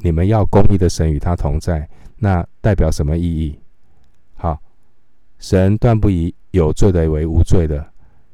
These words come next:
然后他，你如果让这位圣洁公义的神与这些一直在犯罪的百姓同在，会发生什么事情？神会睁一只眼闭一只眼吗？你没有看到神还是宽容他们？好，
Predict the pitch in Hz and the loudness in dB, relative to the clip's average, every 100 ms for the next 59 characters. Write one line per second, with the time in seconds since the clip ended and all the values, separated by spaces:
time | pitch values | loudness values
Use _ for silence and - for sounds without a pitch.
0 | - - - 107 117 113 113 - 101 98 | -20 -10 -2 2 2 2 0 -2 0 2
1 | 92 117 104 90 110 104 92 90 113 104 | 4 4 4 2 2 0 -2 0 2 2
2 | 95 - 131 101 90 85 101 95 87 85 | 0 0 2 2 0 0 2 2 2 -2
3 | - 78 82 - 85 76 - - - - | -2 -4 -4 -6 -6 -6 -10 -20 -4 2
4 | 131 - 117 117 - - - 147 123 92 | 2 2 2 0 -6 -20 -4 -2 0 0
5 | 107 - 98 101 90 - 76 - 90 80 | 2 4 2 0 -2 -4 -6 -4 -4 -2
6 | 80 92 - - 98 95 90 78 78 90 | -2 2 4 4 4 2 0 0 0 0
7 | 80 73 - - - - - - 92 101 | -2 -6 -8 -18 -20 -20 -20 -4 0 2
8 | 110 - 104 107 107 104 82 80 95 90 | 0 2 2 2 0 -2 0 -2 -2 -2
9 | 95 85 71 73 78 - - - - - | -2 -4 -4 -8 -10 -12 -20 -20 -20 -20
10 | - - - - - - - - - - | -20 -20 -20 -20 -20 -20 -20 -20 -20 -20
11 | - - - - - - - - 101 123 | -20 -20 -20 -20 -20 -20 -20 -4 0 2
12 | 117 123 110 110 101 90 90 87 92 107 | 2 0 2 2 2 2 2 0 0 2
13 | 104 104 92 90 92 85 - 82 92 | 4 4 2 0 0 -2 -2 0 0